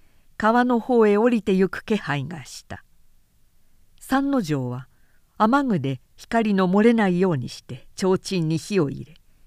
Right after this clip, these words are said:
静かに堤の上に上がった。そこは川の迂回点で、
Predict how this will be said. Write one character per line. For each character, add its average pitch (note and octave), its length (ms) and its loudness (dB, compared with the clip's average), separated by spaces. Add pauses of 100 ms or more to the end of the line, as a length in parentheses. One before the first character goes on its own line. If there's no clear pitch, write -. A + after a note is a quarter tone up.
(500)
静 D4 340 -4
か D#3 140 -4
に D3+ 140 0
堤 F#3 400 -2
の F3 160 2
上 F#3+ 140 4
に D#3 140 0
上 D#3 140 0
が F3 100 0
っ D#3+ 80 -4 (200)
た。 A#2+ 160 -16 (960)
そ - 240 -6
こ - 180 -8
は A#2+ 260 -8 (340)
川 A3 260 2
の A3+ 160 4
迂 A3 80 0
回 B3+ 240 -4
点 A#2+ 340 -8
で、 G#2+ 200 -14